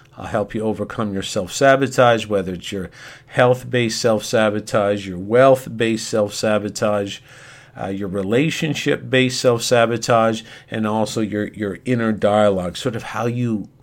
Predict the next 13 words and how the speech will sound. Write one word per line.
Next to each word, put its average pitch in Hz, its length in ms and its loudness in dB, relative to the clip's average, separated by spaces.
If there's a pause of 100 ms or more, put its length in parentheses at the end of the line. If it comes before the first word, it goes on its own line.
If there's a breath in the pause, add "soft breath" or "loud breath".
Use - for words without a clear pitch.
connect 110 460 -4
to 107 80 -12
yourself 101 840 -6
and 107 120 -8
what 101 180 -8
stories 107 720 -2
you 104 80 -6
tell 104 240 0
yourself 101 540 -2
in 104 100 -6
your 98 180 -4
own 110 240 -2
head 104 380 -4